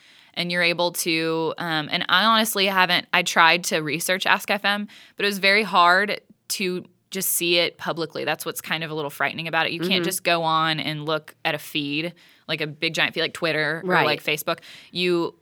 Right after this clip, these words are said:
Speaker 1: have to have a profile and you have to, like, ask questions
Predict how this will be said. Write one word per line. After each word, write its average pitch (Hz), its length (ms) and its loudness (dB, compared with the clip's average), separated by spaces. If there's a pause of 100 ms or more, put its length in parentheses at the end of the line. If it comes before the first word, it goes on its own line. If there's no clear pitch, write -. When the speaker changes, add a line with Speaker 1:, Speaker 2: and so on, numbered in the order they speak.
(140)
Speaker 1:
have 180 300 2
to 175 140 -4
have 165 180 2
a 160 60 -4
profile 185 760 2
and 165 140 -6
you 165 80 -8
have 170 240 0
to, 165 140 -2
like, 139 260 -4 (540)
ask 175 260 4 (140)
questions 151 800 -2